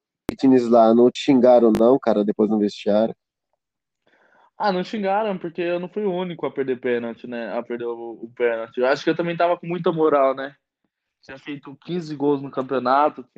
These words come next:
Speaker 2: Puta, aquele campeonato, eu falo que eu deveria ter parado de jogar bola aquele dia, Ti. Quando acabou aquele campeonato.
Speaker 1: <laughs>
Speaker 2: É sério, eu saí com o troféu de artilheiro, de craque do campeonato, com medalha de campeão, medalha de vice, troféu.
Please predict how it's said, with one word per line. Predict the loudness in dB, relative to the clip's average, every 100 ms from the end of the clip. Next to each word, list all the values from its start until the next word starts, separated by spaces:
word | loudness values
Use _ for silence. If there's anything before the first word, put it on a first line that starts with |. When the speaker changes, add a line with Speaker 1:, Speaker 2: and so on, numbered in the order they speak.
| -20 -16
Speaker 2:
Puta, | -14 -14
aquele | -14 -14 -14
campeonato, | -14 -10 -8 -8
eu | -4 -4 -2 -4
falo | -2 -2 -2 -8 -14 _ _ _ _
que | -10
eu | -8
deveria | -6 -4 -4
ter | -4
parado | -6 -4
de | -4
jogar | -6
bola | -4 -4 -4
aquele | -8 -12 -12
dia, | -12 -8 -8
Ti. | -8 -12 -12 -14 _ _ -6 -6 -8 -20 -12
Quando | -2
acabou | 0 0 0
aquele | 0 0
campeonato. | 0 0 0 0 0 -4
Speaker 1:
<laughs> | -12 -12 _ _ _ _ _ _ _
Speaker 2:
É | -6 -4
sério, | -2 -2 -2 -4
eu |
saí | -6 -6 -6
com | -8 -14
o |
troféu | -8 -8 -4 -4
de | -4
artilheiro, | -8 -12 -14 -8 -4 -4 -4
de | -8 -18
craque | -10 -6 -6 -6
do | -12
campeonato, | -14 -14 -12 -12 -12 -14
com |
medalha | -12 -4 -2 -2
de |
campeão, | -8 -14 -12 -12 -10 -10
medalha | -6 -6 -6
de | -10
vice, | _ -10 -10 -14 _ _
troféu. | -8 -8 -4 0 0 -2